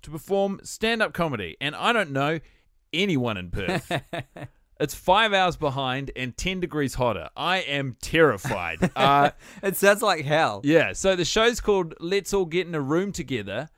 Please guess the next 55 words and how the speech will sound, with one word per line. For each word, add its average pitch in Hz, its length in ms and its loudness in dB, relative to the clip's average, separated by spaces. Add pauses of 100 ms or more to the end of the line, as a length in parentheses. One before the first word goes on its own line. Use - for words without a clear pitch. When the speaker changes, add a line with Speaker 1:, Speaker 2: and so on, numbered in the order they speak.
(340)
Speaker 1:
and 143 380 -2
if 156 140 -6
you 160 80 -4
look 180 240 -2
up, 180 100 0
it's 156 160 -2
at 180 80 -4
Noodle 185 300 2
Palace, 139 500 -4
but 131 140 -2
if 135 80 -6
you 160 80 -2
look 160 100 -2
up 143 140 -4
Guy 160 140 2
Montgomery, 139 500 -2
Perth, 135 640 -2 (440)
Noodle 139 300 0
Palace, 127 580 -4 (140)
you'll 123 160 -2
find 151 340 0
where 143 120 -4
you 127 40 -4
can 120 140 -8
buy 117 140 -2
tickets. 117 340 -8
It 131 100 -8
would 143 140 -6
mean 165 360 -6
the 143 160 -4
world 170 440 4
to 135 100 -2
me. 92 340 -6
Speaker 2:
Once 147 220 -12
again, 143 240 -10
you 120 80 -6
just 123 220 -14
go 131 100 -4
to 123 80 -6
guy 123 320 -2
mont 120 320 -6
comedy 113 640 -8
dot - 280 -14
com. 101 320 -12
Speaker 1:
Yeah, 117 300 -2 (100)
or 180 440 0
find 165 240 -2
me 147 60 -4
on 131 80 -4
Twitter 117 340 -4
at 113 200 -10
guy 120 240 -4
underscore 110 460 -10
mont. 95 300 -14
But 165 220 0